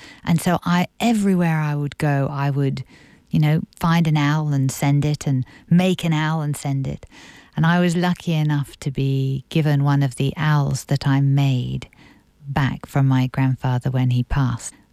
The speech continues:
I dread to think what happened to them all. They were probably all thrown away.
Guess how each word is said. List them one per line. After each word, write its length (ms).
I 100
dread 280
to 100
think 360
what 120
happened 280
to 80
them 140
all. 160
They 140
were 100
probably 480
all 160
thrown 320
away. 400